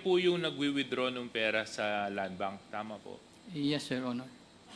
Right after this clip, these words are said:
Speaker 1: Paano nyo po wini-withdraw yung pera mula sa bangko?
Speaker 2: You mean, no-, normal process po ng pag-withdraw, Your Honor.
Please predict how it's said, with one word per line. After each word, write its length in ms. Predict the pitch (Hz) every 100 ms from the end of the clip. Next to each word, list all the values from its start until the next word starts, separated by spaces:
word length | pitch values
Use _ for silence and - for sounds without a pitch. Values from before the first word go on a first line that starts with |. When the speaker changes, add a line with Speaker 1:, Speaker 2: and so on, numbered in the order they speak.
| -
Speaker 1:
Paano 240 | 196 220
nyo 160 | 214 214
po 240 | 214 196
wini-withdraw 560 | 190 180 170 165 147 147
yung 160 | 147
pera 320 | 135 131 127 123
mula 320 | 120 113 110
sa 160 | 117
bangko? 400 | 101 90 90 87 - - - - - - - - - - - - - - - - - - - - - - - - - - - - - - - - - - -
Speaker 2:
You 240 | 151 151
mean, 560 | 151 156 156 143 135 127 - - -
no-, 240 | - 180 -
normal 320 | 180 190 190
process 320 | 185 170 160 -
po 160 | 156
ng 160 | 151 147 -
pag-withdraw, 560 | 143 131 131 127 127
Your 160 | 127 127
Honor. 320 | 123 117